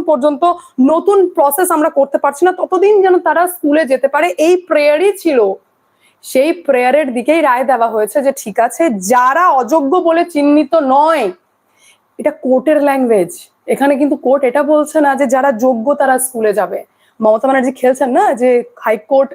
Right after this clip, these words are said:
এই সুপ্রিম কোর্ট দেবে যোগ্য অযোগ্য তালিকা। আমি সেই দিনও বলেছিলাম আর আজও বলছি যে এটা কোর্ট বলছে যে যারা যোগ্য তারা স্কুলে যাবে তা নয়, যারা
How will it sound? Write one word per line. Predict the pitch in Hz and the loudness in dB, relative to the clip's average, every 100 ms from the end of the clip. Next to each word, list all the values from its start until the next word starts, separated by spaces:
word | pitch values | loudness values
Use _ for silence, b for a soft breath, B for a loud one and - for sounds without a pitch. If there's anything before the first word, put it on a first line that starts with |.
| 240 | -6
এই | 214 | -4
সুপ্রিম | 254 285 277 277 | -2 0 0 2
কোর্ট | 277 220 | 0 0
দেবে | 240 226 | -2 -2
যোগ্য | 240 220 240 | -2 0 -2
অযোগ্য | 214 208 240 | -2 -4 -2
তালিকা। | 196 202 277 294 B B - | -2 -2 -2 -4 B B -4
আমি | 233 247 - | -2 -2 0
সেই | 302 349 | 0 2
দিনও | 381 415 381 | 0 0 0
বলেছিলাম | 370 349 311 233 175 - b b - | 0 0 -2 -2 -4 -12 b b -4
আর | 208 - | -4 0
আজও | 262 311 349 392 | 2 4 4 2
বলছি | 339 294 - - 233 185 b - | 2 0 -2 -4 -4 -4 b -2
যে | 254 | 0
এটা | 302 | 0
কোর্ট | 294 302 330 359 | 0 2 2 2
বলছে | 359 359 359 370 | 2 0 0 0
যে | 359 370 | 0 2
যারা | 302 311 | 0 0
যোগ্য | 349 208 220 302 285 269 381 | -2 -2 0 0 0 -2 0
তারা | 370 349 359 | 0 0 0
স্কুলে | 359 302 330 | -2 0 2
যাবে | 339 330 339 | 2 0 0
তা | 330 311 | 0 0
নয়, | 277 277 233 175 _ B B - 190 | 2 2 0 -2 _ B B -4 0
যারা | 247 277 | 2 2